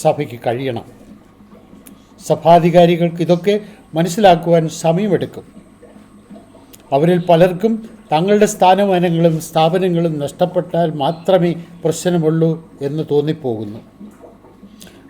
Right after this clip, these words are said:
മറ്റൊന്നും അവർക്ക് പ്രശ്നമല്ലെന്ന് ഞങ്ങളെപ്പോലെയുള്ളവർക്ക് തോന്നാറുണ്ട്. സഭയെയും അധികാരികളെയും വെറുപ്പോടുകൂടി കാണുവാനും വിമർശിക്കുവാനും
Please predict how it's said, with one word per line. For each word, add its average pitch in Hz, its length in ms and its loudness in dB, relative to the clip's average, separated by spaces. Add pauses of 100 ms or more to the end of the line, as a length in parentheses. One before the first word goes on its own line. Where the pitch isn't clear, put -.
മറ്റൊന്നും 214 400 2
അവർക്ക് 208 280 2
പ്രശ്നമല്ലെന്ന് 196 880 0 (380)
ഞങ്ങളെപ്പോലെയുള്ളവർക്ക് 190 1160 2 (140)
തോന്നാറുണ്ട്. 147 560 2 (1400)
സഭയെയും 175 800 0 (420)
അധികാരികളെയും 170 920 2
വെറുപ്പോടുകൂടി 170 800 2
കാണുവാനും 165 680 0
വിമർശിക്കുവാനും 196 840 0